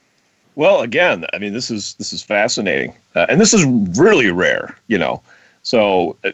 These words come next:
<laughs> you could probably count on one, I can count on one hand the number of stories I've heard like this, and I've been researching this for decades.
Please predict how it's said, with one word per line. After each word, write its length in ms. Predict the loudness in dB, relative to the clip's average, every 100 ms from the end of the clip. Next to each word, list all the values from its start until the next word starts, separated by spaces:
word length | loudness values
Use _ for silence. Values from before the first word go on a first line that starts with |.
| -2 -4 0 -2
<laughs> 520 | -2 _ -20 -20 _
you 120 | -2
could 120 | 0
probably 280 | 2 2 2
count 260 | 2 2 2
on 180 | 2
one, 200 | 2 2 2
I 160 | 0
can 80 | 0
count 200 | 0 2
on 120 | 4
one 180 | 4 4
hand 320 | 2 2 2 2
the 40 |
number 260 | 0 0 -2
of 80 |
stories 380 | 0 2 4 2
I've 140 | -2 -2
heard 180 | -2
like 240 | -2 -6 -6
this, 260 | -6 -6
and 80 | -2
I've 160 | 0 0
been 180 | -2 0
researching 520 | 2 2 0 0 0
this 140 | -2
for 120 | -6
decades. 560 | -2 -2 0 -2 -2